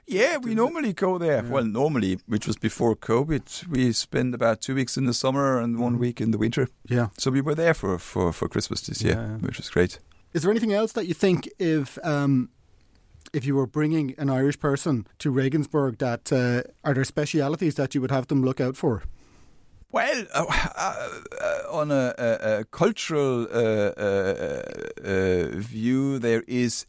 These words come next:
Speaker 1: a cathedral which is called the Schottenkirche, the Scottish church, but it was actually built or,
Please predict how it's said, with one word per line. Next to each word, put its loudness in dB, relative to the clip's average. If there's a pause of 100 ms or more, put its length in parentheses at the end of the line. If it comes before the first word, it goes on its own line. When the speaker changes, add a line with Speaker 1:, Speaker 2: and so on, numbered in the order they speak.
Speaker 1:
a 2
cathedral 0
which -2
is -2
called 4
the -4
Schottenkirche, 0
the -4
Scottish 2
church, -2 (440)
but 2
it 0
was 0
actually 2 (440)
built -2
or, 0